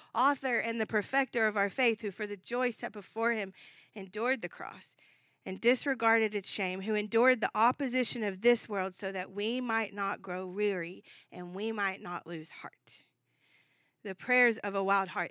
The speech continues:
they connect us to God and they connect us to each other in our suffering and in our joy. Augustine says that when we, uh, that singing praise is praying twice.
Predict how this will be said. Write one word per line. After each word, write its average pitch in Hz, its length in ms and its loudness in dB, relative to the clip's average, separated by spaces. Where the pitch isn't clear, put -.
they 180 180 -8
connect 196 480 -8
us 196 200 -2
to 190 120 -8
God 220 320 6
and 202 120 -2
they 185 80 -2
connect 196 420 -4
us 190 160 -6
to 196 140 -8
each 180 240 -6
other 180 340 -2
in 202 160 -6
our 180 100 -4
suffering 269 720 0
and 202 160 -8
in 202 100 -8
our 175 160 -6
joy. 269 680 2
Augustine 247 520 6
says 233 300 6
that 226 180 6
when 220 180 4
we, 220 240 2
uh, 220 300 6
that 214 220 4
singing 240 380 2
praise 226 460 4
is 202 160 -2
praying 220 400 2
twice. 220 640 0